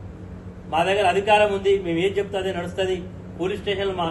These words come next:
కంట్రోల్లో ఉంటాయి, మేము ఏదంటే అది. నిన్ననే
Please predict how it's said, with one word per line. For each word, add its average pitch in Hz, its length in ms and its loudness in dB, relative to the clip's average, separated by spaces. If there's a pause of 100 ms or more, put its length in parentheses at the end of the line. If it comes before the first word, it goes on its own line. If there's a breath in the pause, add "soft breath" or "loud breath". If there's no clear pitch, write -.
కంట్రోల్లో 180 460 0
ఉంటాయి, 180 240 -4 (1160)
మేము 151 220 -6
ఏదంటే 196 320 0
అది. 160 100 -2 (840)
నిన్ననే 220 300 2